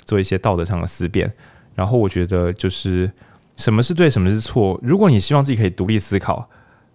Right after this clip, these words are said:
那你要如何逃避这个自己动动脑的这个难题呢？对，所以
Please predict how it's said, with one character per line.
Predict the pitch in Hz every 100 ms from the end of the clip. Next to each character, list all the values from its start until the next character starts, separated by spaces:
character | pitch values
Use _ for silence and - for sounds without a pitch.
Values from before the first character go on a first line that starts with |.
| _ _ -
那 | 143 131
你 | 101 82
要 | 101
如 | 92 87
何 | 87 85
逃 | 80 - 82
避 | 104 90
这 | 98
个 | 90 87 82 110 _ _ _ _ _ _
自 | - 160
己 | 113 - 80
动 | - 123 98
动 | 92 117 95 87
脑 | 85 - - -
的 | 85
这 | - 117
个 | 95
难 | 87 85
题 | - -
呢？ | 85 92 110 - - - -
对， | 85 -
所 | 107
以 | 95